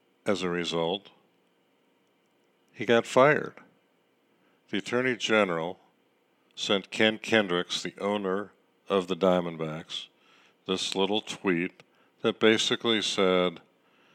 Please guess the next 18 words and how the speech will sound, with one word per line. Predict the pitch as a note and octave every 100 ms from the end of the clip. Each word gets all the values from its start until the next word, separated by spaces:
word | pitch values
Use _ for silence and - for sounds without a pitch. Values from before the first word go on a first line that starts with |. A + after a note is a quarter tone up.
| _ _ _
you | F#2 F2+
know, | E2+ E2+ D#2+ D#2+ _ _ _ _ _ _ -
"The | - _
team | - G#2 G2 F#2+ F#2 _ _ _ _ _ _ _
is | - E2 -
bound | - G2 F#2 F#2
to | E2+
go | E2 E2
nowhere. | E2 F2 F2 F2+ F2+ E2+ E2+ E2 - _ _ _ _ -
You're | E2+
not | E2+ E2 - -
doing | F2 E2+ E2+
anything | E2+ E2 F2 E2
to | D#2+
get | E2 E2
them | F2+ D#2+
any | D#2 D2+
better. | - G#2 G2+ F#2+ F#2 F#2